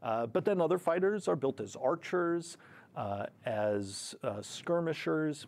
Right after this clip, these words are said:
Part of the beauty of the class is that you can build a fighter to fill many different tactical roles. Level nine, they get Tactical Master. You can see a, a,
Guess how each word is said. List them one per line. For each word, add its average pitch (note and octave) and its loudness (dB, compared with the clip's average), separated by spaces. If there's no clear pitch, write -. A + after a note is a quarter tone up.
Part D3 0
of A#2+ -4
the A#2 -2
beauty D3 0
of G2 0
the G#2+ -6
class G#2 -6
is C3 -12
that B2+ -4
you A#2 -6
can A2+ -6
build C3 2
a A2+ -4
fighter G2+ -6
to A#2 -6
fill A2 -2
many B2+ 0
different G2+ -6
tactical F#2+ -10
roles. F#2 -8
Level D#3 2
nine, D#3+ 2
they D#3+ 2
get D3 2
Tactical A#2 -4
Master. C3+ -2
You A2 -8
can G#2+ -8
see A2+ -4
a, G2+ -6
a, A#2+ -12